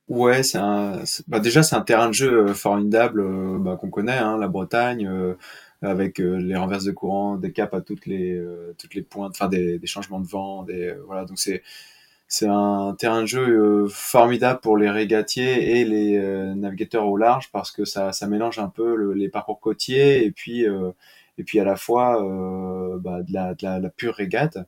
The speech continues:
Euh, c'est apprécié parce que c'est en double, donc c'est, euh, c'est, c'est aussi l'occasion de mélanger les, les équipages, de, euh, bah, soit,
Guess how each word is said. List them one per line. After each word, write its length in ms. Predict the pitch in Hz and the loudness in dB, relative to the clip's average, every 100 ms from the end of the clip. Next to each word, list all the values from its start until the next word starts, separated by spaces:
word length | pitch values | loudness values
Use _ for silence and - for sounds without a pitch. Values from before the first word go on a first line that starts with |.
| _ - - - _ _ | _ -20 -20 -20 _ _
Euh, 520 | - 101 101 98 98 98 | -2 0 2 2 0 2
c'est 160 | - | 4
apprécié 420 | 110 - 120 - 147 | 4 4 0 4 4
parce 160 | 117 | 4
que 80 | - | 0
c'est 140 | 160 | 0
en 140 | 113 113 | 0 0
double, 340 | 127 165 139 | 6 6 6
donc 160 | 107 107 | 2 -2
c'est, 180 | - 104 | 0 2
euh, 400 | 104 101 98 98 95 95 - - - - | 2 0 -2 -6 -6 -8 -12 -16 -18 -16
c'est, 260 | - - 85 | -6 -4 -2
c'est 120 | - | -2
aussi 200 | 104 - | 0 0
l'occasion 560 | 117 101 107 107 131 135 | -2 0 0 0 -6 -4
de 300 | 110 98 98 | -2 0 0
mélanger 840 | 101 98 92 107 113 117 110 123 123 | -2 -4 -4 -2 -2 -2 -2 -4 -2
les, 200 | 104 95 | -2 -2
les 240 | 98 95 | -2 -6
équipages, 680 | 104 - - 117 123 120 120 | -8 -12 -6 -2 -2 -4 -6
de, 260 | - 98 92 - - - _ - | -4 -4 -4 -12 -20 -20 _ -10
euh, 560 | 101 92 90 87 87 82 87 92 92 101 - | -6 -2 -2 -2 -4 -6 -8 -10 -10 -12 -12
bah, 160 | 92 95 | -10 -4
soit, 400 | - 131 127 | -2 2 4